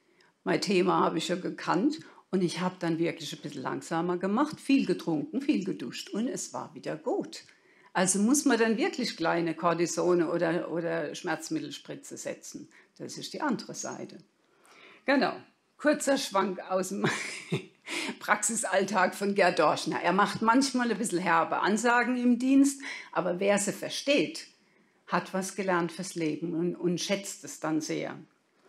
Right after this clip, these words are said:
Gibt da Leute, die sagen, „Ich will niemand anderen wie ihn“, <laughs> weil er so handfest ist. Okay,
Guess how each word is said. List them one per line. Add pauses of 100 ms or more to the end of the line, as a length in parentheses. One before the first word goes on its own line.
(380)
Gibt
da
Leute,
die
sagen,
„Ich
will
niemand
anderen
wie
ihn“, (120)
<laughs>
weil
er
so
handfest
ist. (1160)
Okay,